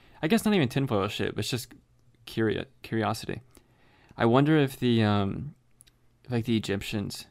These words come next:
and stuff have anything, like, the pyramids and, you know, the wonders of the world. I wonder if, like, any of these things tie into any of this or any of that or any answers to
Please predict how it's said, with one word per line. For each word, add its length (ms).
and 140
stuff 340
have 300
anything, 640
like, 160
the 60
pyramids 720
and, 160
you 80
know, 60
the 80
wonders 260
of 60
the 80
world. 420
I 120
wonder 340
if, 160
like, 220
any 320
of 100
these 240
things 500
tie 280
into 720
any 240
of 100
this 380
or 80
any 240
of 120
that 380
or 440
any 440
answers 460
to 180